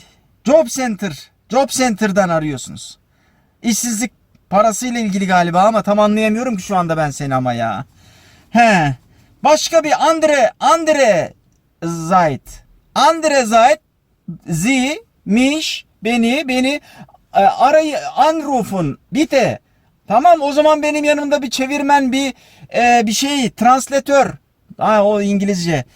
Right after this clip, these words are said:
Übersetzen, Übersetzer, Übersetzer olacak o zamanlar. O, o gün arasanız beni.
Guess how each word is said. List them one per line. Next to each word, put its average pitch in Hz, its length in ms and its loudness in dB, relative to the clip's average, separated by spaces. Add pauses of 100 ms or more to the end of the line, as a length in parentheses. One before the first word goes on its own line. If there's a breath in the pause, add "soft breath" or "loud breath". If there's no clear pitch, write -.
(260 soft breath)
Übersetzen, 269 920 0
Übersetzer, 220 1160 -2 (200)
Übersetzer 226 1000 2 (420)
olacak 196 460 2
o 190 80 -6
zamanlar. 160 520 2 (440)
O, 330 400 4
o 330 60 -4
gün 330 140 0
arasanız 214 600 0
beni. 190 340 -2